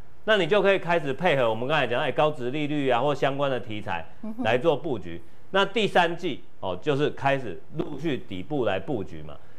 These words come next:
Speaker 1: 因为第四季跟明年再隔一年的第一季，它有选举的期待，对不对？
Speaker 2: 嗯哼。
Speaker 1: 那是不是你在整个二三季陆续布局之后，第四季它会涨回来，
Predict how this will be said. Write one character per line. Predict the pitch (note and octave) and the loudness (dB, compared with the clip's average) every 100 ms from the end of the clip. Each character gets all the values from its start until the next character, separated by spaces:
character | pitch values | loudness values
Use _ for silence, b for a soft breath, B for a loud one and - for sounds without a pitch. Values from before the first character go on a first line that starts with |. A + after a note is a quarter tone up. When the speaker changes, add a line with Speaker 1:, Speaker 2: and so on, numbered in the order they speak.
| b | b
Speaker 1:
因 | F#3+ | 2
为 | G#3 | 2
第 | G#3 G3 | 2 0
四 | - F#3+ | 2 0
季 | D3+ F3+ B2+ B2 - | 2 0 -2 -4 2
跟 | D#3 D#3+ C#3+ | 4 2 -2
明 | B2 B2 | -2 0
年 | C#3 A2+ B2+ | 0 0 -2
再 | - F3 | 0 2
隔 | C3 - A#2 C3+ | 2 0 2 4
一 | |
年 | D3 G2+ | 2 -2
的 | G#2 | -2
第 | C#3 B2+ | -2 -2
一 | |
季， | B2 B2 | -2 -4
它 | C3 | 0
有 | C3 | 0
选 | - G2 G2+ | 0 -2 -4
举 | G2+ | -4
的 | E2+ | -6
期 | F2 - F2+ | -6 -6 -2
待， | A#2 F#2 | -2 0
对 | G2+ | -2
不 | G2 | -2
对？ | E2 - | -4 -6
Speaker 2:
嗯 | G#3+ A3+ | -6 -4
哼。 | C#4+ | 0
Speaker 1:
那 | E3+ | 2
是 | D#3+ F3+ | 2 2
不 | F3+ | 2
是 | D#3 - - - | 0 -2 -6 -6
你 | A2+ | -4
在 | A2 F3 D3+ | 2 2 2
整 | - A#2+ G#2 | 0 -2 -2
个 | G2 G2+ - | -2 -2 0
二 | E3+ C#3 | 2 2
三 | - C3+ C#3+ | 4 0 0
季 | D3 A#2+ B2 | -4 -4 -4
陆 | D3+ | -4
续 | B2 C#3 | -2 -4
布 | C#3+ A#2+ | -4 -4
局 | F#2+ | -4
之 | G2 | -2
后， | B2 | 0
第 | A2+ D3 | 0 -2
四 | C3+ | -4
季 | B2+ C3+ | -4 -4
它 | A2 | 0
会 | A#2 B2 | 2 0
涨 | F#2 D2+ D#2+ | -2 -6 -4
回 | E2+ | -4
来， | E2 | -4